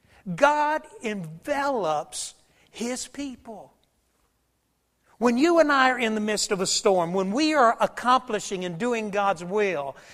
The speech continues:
and sometimes it can be very stormy along the way, God's there. Listen, when He told the disciples in, a moment ago in Luke chapter eight, verse twenty-two, He said, "Let's go over to the other side."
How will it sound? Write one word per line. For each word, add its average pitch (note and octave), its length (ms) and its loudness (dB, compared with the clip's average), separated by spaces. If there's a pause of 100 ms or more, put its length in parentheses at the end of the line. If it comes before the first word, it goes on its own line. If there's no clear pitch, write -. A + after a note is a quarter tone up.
and F#3+ 140 -4
sometimes A#3 680 -2
it G#3+ 100 -6
can G#3 140 -8
be G3 140 -8
very E3+ 280 -4
stormy C4 680 0
along F#3+ 300 0
the D#3+ 80 -4
way, D#3+ 300 2 (300)
God's A3+ 420 4
there. C#4 260 0
Listen, G#3 320 -6
when F#3+ 100 -4
He C4+ 100 -6
told A3+ 240 -2
the F3 80 -8
disciples F3 640 -2
in, D#3 160 -6 (240)
a F#3 60 -2
moment G#3 300 2
ago F3 140 -4
in E3+ 140 -6
Luke G#3 320 0
chapter F#3+ 420 0
eight, G3 200 0
verse G3 180 -2
twenty-two, G3+ 400 -6
He G3 60 -6
said, E3+ 200 -4
"Let's F#3 200 -4
go G3 140 0
over F3 120 -6
to E3 80 -10
the E3 140 -6
other E3+ 160 -4
side." E3 320 0